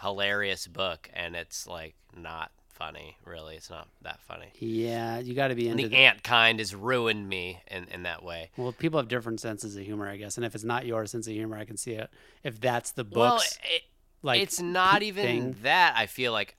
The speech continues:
Speaker 1: There aren't even things I would recognize as, j-, like, jokes. <laughs> You know what I
Speaker 2: <laughs>
Speaker 1: mean? Like, it's just, like, these characters are kinda zany, as one, the main character in particular. And they're, like, outrageous, uh, just as far as, like, who the fuck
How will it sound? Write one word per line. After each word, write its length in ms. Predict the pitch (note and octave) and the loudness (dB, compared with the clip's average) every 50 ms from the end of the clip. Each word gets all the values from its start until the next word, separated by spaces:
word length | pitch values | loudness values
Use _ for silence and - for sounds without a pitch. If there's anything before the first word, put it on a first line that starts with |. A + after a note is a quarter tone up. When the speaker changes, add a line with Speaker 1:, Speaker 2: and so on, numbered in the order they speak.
| - C3+ | -16 -8
Speaker 1:
There 260 | A2 G2+ D3 E3 D#3+ | 0 2 4 4 6
aren't 320 | C3 C#3 D3 D#3+ E3+ E3 - | 6 6 6 4 4 2 -2
even 260 | E3 D#3 D3 D#3 C3 | -6 -4 -4 -4 -4
things 260 | B2 D3 D3+ C#3+ B2 | -2 -2 -2 -2 0
I 100 | B2+ A#2 | 0 0
would 260 | A#2 A2+ A2 F#2+ F#2 | 0 0 -4 -4 0
recognize 580 | G2 G#2+ A#2 - B2 A2 A2 A2+ A2+ G#2+ G2+ - - - | 0 0 0 0 -4 -2 0 0 2 0 0 -4 -4 -2
as, 480 | G2 F#2+ G2+ G2 G2 G2 F#2 F2 F2 | 0 2 2 2 0 -2 -4 -8 -12
j-, 240 | F2 - - - - - A#2+ | -14 -12 -14 -14 -12 -10 -8
like, 240 | G2+ F2+ F2 - F2 E2+ | -8 -8 -8 -12 -12 -12
jokes. 760 | - - F#2+ G2 C3 D3+ - - _ - - - - - - | -10 -6 -4 -4 -4 -4 -4 -8 _ -2 0 2 2 2 2
<laughs> 20 | - | 2
You 160 | D#3 B2+ - | 0 0 2
know 100 | D3+ B2+ | 2 2
what 120 | B2 A2 | 2 2
I 100 | C#3+ B2+ | 0 0
Speaker 2:
<laughs> 0 | |
Speaker 1:
mean? 300 | A2+ B2 A#2+ B2+ C#3 C#3 | 2 2 2 2 2 0
Like, 280 | B2+ A#2+ A2+ G#2+ - _ _ - | 0 0 0 0 -2 _ _ 0
it's 200 | D#3+ D#3 C#3+ - | 0 0 0 2
just, 340 | A2+ C#3+ E3 E3+ - - C#3+ | 2 2 2 2 0 0 2
like, 260 | D3+ C3+ A#2+ - - _ _ _ - - - - | 4 4 4 2 -4 _ _ _ -20 -20 -18 -12
these 280 | - C3+ C#3 F3+ F3+ - | -6 0 2 2 2 4
characters 420 | - D#3+ E3 E3+ E3 - D#3 C3 C3 | 4 4 4 4 4 2 -2 0 0
are 80 | C3 A#2+ | 0 -2
kinda 400 | - - A2+ A2+ A#2 A#2+ A#2+ A2+ | 2 4 6 6 8 6 4 0
zany, 560 | G#2 F#2 G2 G2+ G2 G2+ G#2+ A2+ A#2+ B2 B2+ | -2 -2 -4 -2 -2 -2 -2 -2 -2 -2 -2
as 160 | A#2+ G#2 - - | -2 -4 -6 -10
one, 300 | - G2 G2 G#2 G#2+ A2 | -8 -4 -2 -2 -2 -4
the 80 | G2+ F#2+ | -6 -6
main 260 | G2 G2+ G2+ G2 G2 | -4 -2 -2 -4 -4
character 440 | F#2+ G2+ G2 G2 G2 - G#2+ G2+ F#2+ | -4 -4 -4 -4 -4 -6 -6 -6 -6
in 80 | F2+ F2 | -8 -10
particular. 720 | - F2+ - - G2 F2+ - - A2 A#2 A#2+ B2+ C3+ C3 _ _ _ _ _ _ _ _ _ _ _ | -14 -14 -8 -8 -8 -6 -6 -6 -6 -4 -4 -4 -6 -8 _ _ _ _ _ _ _ _ _ _ _
And 100 | F#2+ G2 G2 | -10 -6 -4
they're, 180 | F#2+ F#2 F2+ F2 | -4 -4 -4 -4
like, 180 | G#2 F#2+ - - | -4 -2 0 0
outrageous, 840 | G2 F#2+ F#2 F#2+ F#2 F#2+ G#2 G#2 G#2 A#2 A#2+ B2+ B2 - - - | 0 0 -2 -2 0 0 0 0 0 -2 -2 -2 -2 -6 -8 -8
uh, 100 | A2+ G2+ | -8 -10
just 280 | F2+ E2+ G#2 G2 - G#2+ | -10 -10 -10 -10 -10 -10
as 120 | G2 - | -10 -8
far 220 | - G#2+ G2 F#2+ | -6 -6 -6 -6
as, 160 | F#2 F#2 F2 - | -6 -8 -10 -12
like, 260 | F2+ F2 E2+ - - | -12 -14 -14 -14 -14
who 120 | - G2 | -12 -12
the 120 | F#2+ F2+ E2+ | -10 -10 -12
fuck 400 | - - F#2+ F#2 F#2 - - | -10 -8 -8 -8 -8 -10 -16